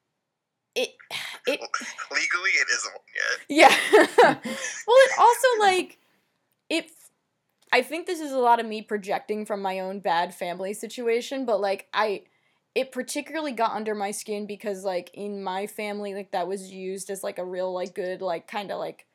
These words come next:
Speaker 1: almost like a gaslighting technique of, like, a, "Well, a family would or wouldn't do this" type deal. And, like, so it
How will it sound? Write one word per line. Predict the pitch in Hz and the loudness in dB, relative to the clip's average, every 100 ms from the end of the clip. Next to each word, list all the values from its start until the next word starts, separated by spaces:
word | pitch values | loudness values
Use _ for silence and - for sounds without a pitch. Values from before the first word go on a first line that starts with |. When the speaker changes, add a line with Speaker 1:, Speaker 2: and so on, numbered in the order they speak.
| _ _ _ _ _ - | _ _ _ _ _ -4
Speaker 1:
almost | 220 214 208 | -4 -2 -6
like | - | -10
a | |
gaslighting | 185 185 185 - 220 220 226 233 | -2 0 0 0 -2 -2 -4 -4
technique | 247 233 247 247 247 - | -6 -6 -8 -8 -10 -12
of, | - 196 190 | -4 -4 -2
like, | 202 190 208 | -2 -2 -2
a, | 185 | -2
"Well, | 190 196 | 0 0
a | 185 | -2
family | - 262 262 240 208 | -2 0 0 -4 -6
would | 196 214 196 | -2 0 0
or | 196 | -2
wouldn't | 196 202 165 190 | -4 -6 -6 -14
do | 202 190 190 | -10 -10 -6
this" | 196 202 208 - | -4 -4 -6 -6
type | 240 196 202 | -4 -4 -6
deal. | 254 269 294 294 _ _ _ _ - | -4 -2 -2 -4 _ _ _ _ 0
And, | 240 | 0
like, | 226 214 | 0 -2
so | - | -2
it | 262 | -4